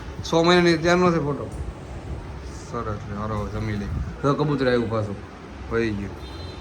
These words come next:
બપોરે છે ને જમીન હોઈ ગયા હતા, મસ્ત મજાની અંદર આવી ગઈ છે, કારણ કે સવારમાં છે ને હું વહેલો આવી ગયો હતો. બાકી હું અગિયાર બાર વાગે જાગું,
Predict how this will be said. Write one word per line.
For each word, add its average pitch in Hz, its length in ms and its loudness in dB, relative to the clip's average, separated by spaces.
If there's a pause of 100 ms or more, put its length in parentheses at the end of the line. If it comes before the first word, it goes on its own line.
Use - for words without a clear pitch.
(760)
બપોરે 180 360 -6
છે 185 80 -4
ને 143 160 -4
જમીન 160 140 -2
હોઈ 139 280 -4
ગયા 131 120 0
હતા, 110 180 -4
મસ્ત 131 360 -6
મજાની 131 300 -2
અંદર 127 240 0
આવી 127 200 0
ગઈ 123 140 -6
છે, 110 100 -6
કારણ 120 200 -6
કે 113 140 -6
સવારમાં 120 480 -4
છે 131 60 -8
ને 117 60 -6
હું 104 100 -8
વહેલો 107 260 -2
આવી 104 100 0
ગયો 98 240 -8
હતો. 95 180 -10
બાકી 117 280 -8
હું 117 140 -6
અગિયાર 123 200 0
બાર 131 220 2
વાગે 120 260 2
જાગું, 113 220 -2